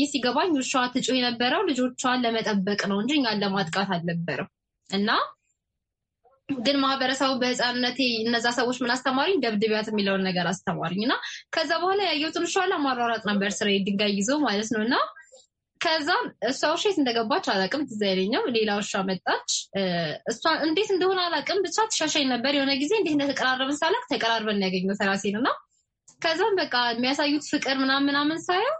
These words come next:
ሰው ልክ እንዳይደለ ገባኝ። በዛ ትንሽ እድሜም ቢሆን ተረዳሁኝና ለእነሱ ፍቅር መስጠት እንዳለብን ገባኝ። ከዛን የወለደችው ልጅ እኔ ነኝ ማሳደግ የጀመርኩት እና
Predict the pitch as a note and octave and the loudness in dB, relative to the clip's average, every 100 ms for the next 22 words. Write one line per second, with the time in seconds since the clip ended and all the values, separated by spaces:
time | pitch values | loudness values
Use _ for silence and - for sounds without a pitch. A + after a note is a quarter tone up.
0 | - - _ - D#4+ D#4 D4+ D4+ D4 C4+ | -8 -20 _ -6 0 2 2 0 0 0
1 | B3 A#3+ D#4+ C4 A3+ F#3 F#3+ F3+ - - | 0 0 0 0 0 0 -2 -4 -10 -4
2 | G3 F#3 F3+ F#3 G#3+ G#3+ A3 A3+ A3 A3 | 0 2 0 0 0 0 0 -2 -4 -2
3 | G#3 A3 A#3 D4 G#4 D4 A#3 A3+ G#3 A3 | 0 0 2 0 0 0 0 0 0 0
4 | G#3+ C4 G4 A3+ A3 - G#3 - G3 F#3+ | 2 0 0 0 -4 -4 -6 -2 0 0
5 | G3+ - G3+ G#3 F#3+ G3 F#3+ G3 F#3+ A3 | -2 -2 -4 -2 0 0 0 0 0 0
6 | C#5 - _ _ _ _ _ _ _ - | -2 -4 _ _ _ _ _ _ _ -2
7 | E4 F4 F4+ D#4 C#4+ D4 D#4+ F4+ F#4+ D4 | 0 0 0 0 0 0 -2 0 0 2
8 | C#4+ C4 A#3 B3 C4+ A#3+ A#3 A#3+ A3+ G#3+ | 2 2 0 0 0 0 0 2 2 0
9 | G#3+ G3+ G#3+ C4 | 0 -2 -2 0